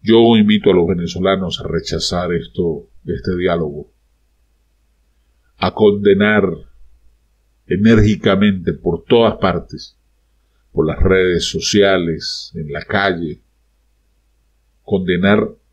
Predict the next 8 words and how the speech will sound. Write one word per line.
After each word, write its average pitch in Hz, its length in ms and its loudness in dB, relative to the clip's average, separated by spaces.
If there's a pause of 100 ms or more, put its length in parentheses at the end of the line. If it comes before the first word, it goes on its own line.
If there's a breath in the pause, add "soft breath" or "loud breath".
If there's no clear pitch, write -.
(600)
drásticamente, 107 1300 0
fuertemente 104 1080 2
los 76 200 -6
siete 107 360 2
puntos 98 420 -2
que 180 100 -4
fueron 98 340 2
firmados 95 800 -2